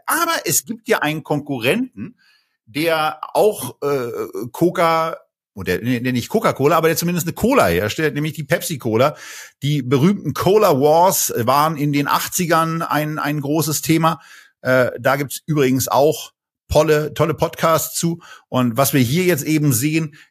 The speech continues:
ist die Pepsi, so wie sie heute dasteht und vor allen Dingen auch so, wie sie sich in den letzten Wochen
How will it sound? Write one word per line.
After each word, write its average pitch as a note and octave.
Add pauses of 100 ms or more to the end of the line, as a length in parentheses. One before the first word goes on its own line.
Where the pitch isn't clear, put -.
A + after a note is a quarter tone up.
(120)
ist -
die B2+
Pepsi, F3+
so D3
wie D3+
sie C3+
heute B2+
dasteht D#3
und G#3+
vor -
allen F3+
Dingen F3+
auch D3+
so, C#3+
wie D#3+
sie C3+
sich C#3+
in C3+
den C3
letzten B2
Wochen D3+